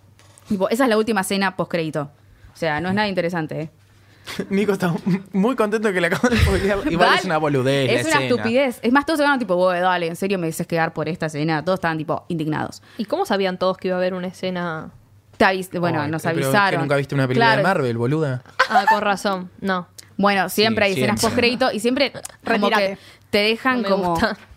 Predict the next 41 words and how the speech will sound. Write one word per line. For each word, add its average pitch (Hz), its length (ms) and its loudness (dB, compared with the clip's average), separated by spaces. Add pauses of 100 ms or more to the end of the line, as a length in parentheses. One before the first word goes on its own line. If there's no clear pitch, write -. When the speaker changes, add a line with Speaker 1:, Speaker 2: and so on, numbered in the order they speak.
(220)
Speaker 1:
la 180 180 0
pizca 220 240 0
de 185 100 0
que 190 80 0
algo 202 160 2
va 196 60 2
a - 20 0
pasar, 185 300 -4
qué 190 80 0
va 202 80 2
a - 20 -6
pasar 196 240 -4
después, 180 300 -4
digamos, 151 380 -4
Speaker 2:
Claro. 143 220 0
Speaker 1:
con 214 120 2
la 254 100 2
próxima 202 380 -2
película 180 340 0
de 165 100 -2
Marvel. 170 400 -4 (260)
Así 202 220 -2
que 247 100 0
es 247 60 0
muy 262 140 2
interesante 269 580 0
y 277 80 0
está 247 160 0
relacionada 262 440 0
con 254 100 -2
Infinity 269 360 -2
War 269 300 0
y 190 100 -4
hay 190 100 0
que 202 100 -4
ver 196 140 0
qué 196 100 -6
pasa 190 320 -2
con 180 240 -2
la 170 140 0
próxima 151 500 -2